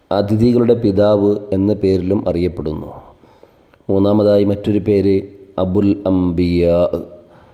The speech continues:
അംബിയാക്കളുടെ പിതാവ് എന്ന നിലയിലും മഹാനായ ഇബ്രാഹിം നബി അലൈഹിസ്സലാമിനെ പരിചയപ്പെടുത്തപ്പെടാറുണ്ട്.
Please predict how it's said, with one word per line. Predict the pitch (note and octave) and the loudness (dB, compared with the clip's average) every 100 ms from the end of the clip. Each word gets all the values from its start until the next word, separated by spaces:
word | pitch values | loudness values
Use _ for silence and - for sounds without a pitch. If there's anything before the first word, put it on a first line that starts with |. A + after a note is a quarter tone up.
| _ _ _ - | _ _ _ -4
അംബിയാക്കളുടെ | G2 G#2 A2+ B2 B2+ B2+ - B2 A#2+ A#2 A#2+ | 0 0 2 4 4 2 0 0 2 2 0
പിതാവ് | A#2 F#2+ G#2 G#2 G2+ G#2 G#2+ - - - - - | 0 0 2 2 2 -2 -4 -10 -20 -20 -10 -2
എന്ന | F#2+ G2+ G#2+ A#2+ C3 - - - | 0 2 2 2 0 -6 -16 -4
നിലയിലും | G#2+ G2 G2 G2 G2+ F#2+ E2+ - - - - _ _ | 0 2 2 2 2 0 -2 -10 -20 -20 -20 _ _
മഹാനായ | F2+ F#2 G#2 G#2+ G2 G2 | -4 -2 0 2 2 0
ഇബ്രാഹിം | F#2+ F2+ F#2+ G#2 | 0 0 0 0
നബി | G#2 F#2+ | -2 0
അലൈഹിസ്സലാമിനെ | F2+ F#2 F#2 G2 - F2 F2 F2 E2+ E2 - - | 0 2 0 -2 -2 -2 0 0 -2 -4 -8 -2
പരിചയപ്പെടുത്തപ്പെടാറുണ്ട്. | F#2 F2 E2 F2 E2+ E2+ - D#2+ E2+ D#2+ D2+ D#2 D2 | -2 0 -2 -2 -2 -4 -4 -4 -2 -2 -2 -6 -6